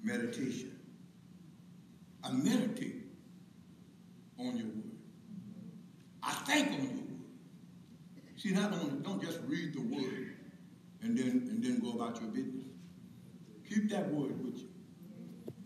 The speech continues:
Meditate on what you, look what he said. He says, "I have more understanding than all my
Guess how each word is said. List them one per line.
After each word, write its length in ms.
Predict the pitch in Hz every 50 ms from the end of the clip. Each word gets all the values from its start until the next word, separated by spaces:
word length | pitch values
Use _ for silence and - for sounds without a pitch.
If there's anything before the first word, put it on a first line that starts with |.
| - - -
Meditate 640 | - - 247 247 220 - - - - 131 - -
on 140 | - - -
what 180 | 131 131 - -
you, 100 | 120 110 - - - - - - - - - - - - - - - - - - - - - - - -
look 120 | - 240 -
what 80 | 190
he 60 | 185
said. 180 | - - 131 123 127 - - - - - - - - - - - -
He 80 | 165
says, 420 | 165 165 170 160 143 120 - - - - - - - - - - - - - - -
"I 200 | 135 151 160 160
have 140 | 156 139 131 135 - 165
more 140 | 160 156 143
understanding 520 | 135 147 - - - 165 160 143 135 127
than 200 | 127 127 127 131 131
all 160 | 131 127 123
my 160 | 127 123 123